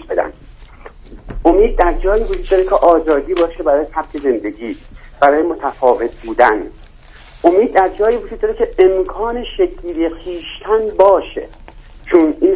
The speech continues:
خویشتن ماست که مسئولیت رو می‌فهمه، این خویشتن ماست که می‌تونه مسئولیت بپذیره، می‌تونه خلاق بشه، می‌تونه انگیزه داشته باشه، می‌تونه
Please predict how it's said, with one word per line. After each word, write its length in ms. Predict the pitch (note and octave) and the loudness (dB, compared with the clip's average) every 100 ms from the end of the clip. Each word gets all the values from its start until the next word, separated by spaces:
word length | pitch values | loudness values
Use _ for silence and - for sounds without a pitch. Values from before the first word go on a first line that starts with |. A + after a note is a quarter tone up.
| - | -2
خویشتن 440 | F#4 - - - G4 | -6 -8 -6 0 2
ماست 240 | C#4 - | 2 -4
که 60 | - | -8
مسئولیت 640 | C#3+ - - - B2 A#2+ C3 | -10 -10 -14 -8 -4 -4 -4
رو 60 | |
می‌فهمه، 540 | B2 A2 G#2+ G2 G#2 F#2 - - - - | -6 -6 -8 -12 -10 -10 -12 -18 -6 -2
این 100 | F#3+ | -2
خویشتن 400 | F#3 - F#3+ F#3+ | -2 -6 -4 0
ماست 200 | F#3+ - | -2 -4
که 40 | D#3 | -10
می‌تونه 260 | D3 C#3+ | -6 -6
مسئولیت 360 | - - A#2+ A#2+ | -6 -4 -2 -2
بپذیره، 520 | A#2 A2 G#2 F#2+ E2+ - - - | -2 -2 -2 -4 -6 -8 -20 -8
می‌تونه 220 | F#3+ E3+ - - | 0 2 2 2
خلاق 540 | C#3+ C3+ C3+ C3+ A#2+ G#2+ | 2 4 4 4 2 -4
بشه، 360 | G2+ - F#2 - - - | -4 0 0 0 -12 -8
می‌تونه 240 | F4 G4 - | 0 2 2
انگیزه 520 | D#3+ D#3 C#3+ C#3+ C#3 D#3 | 2 2 0 -2 -2 0
داشته 340 | G#2+ - A#2 | 0 -4 -6
باشه، 360 | G#2+ - - - - - | -4 -6 -10 -14 -12 -6
می‌تونه 260 | - - | 2 2